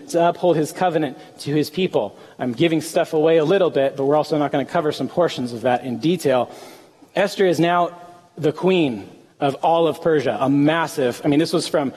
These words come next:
North Africa to India and most of the southern part of that continent, tons of land. Queen is, the queen is now basically second in command there. She is the only position of authority to later save the Jews from the plight that is yet to come.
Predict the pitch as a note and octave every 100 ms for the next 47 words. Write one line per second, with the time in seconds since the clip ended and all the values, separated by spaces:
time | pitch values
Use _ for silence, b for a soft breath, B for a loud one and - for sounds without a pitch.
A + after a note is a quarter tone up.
0 | - D3+ E3+ D#3+ D#3 D3 D#3+ D3 C#3 B2+
1 | E3 D3 C3 A#2 G2 F#2+ B B C#3 C3
2 | C3 C#3+ D3+ - - C#3+ B2 - B C3+
3 | - D#3 C#3+ B2 C3+ B2+ A#2+ C3+ A#2 A2+
4 | - - - F#3+ F3 B2 - B B C#3
5 | B2 C#3 A#2 G#2+ - F#3+ F#3+ F3 C#3 -
6 | C#3 D3+ G3 F#3+ E3 D#3 F3 D#3 C#3+ E3+
7 | D#3 D3+ C#3 D3 D#3 D3 B2+ A#2+ B -
8 | F3 F#3 C#3+ - E3+ F#3 F#3+ D#3 D#3 E3
9 | C#3 B2+ D3+ D3+ C#3+ B2+ - B B -
10 | D#3 C#3+ C#3 D3+ C3+ - - D#3 D3+ A2
11 | C3 A#2 D3 C#3 B2 - B - C#3+ B2+
12 | A#2 C#3+ C3+ - B B - C3+ B2+ B2
13 | B2 A#2+ A#2 A2 - C3 G2+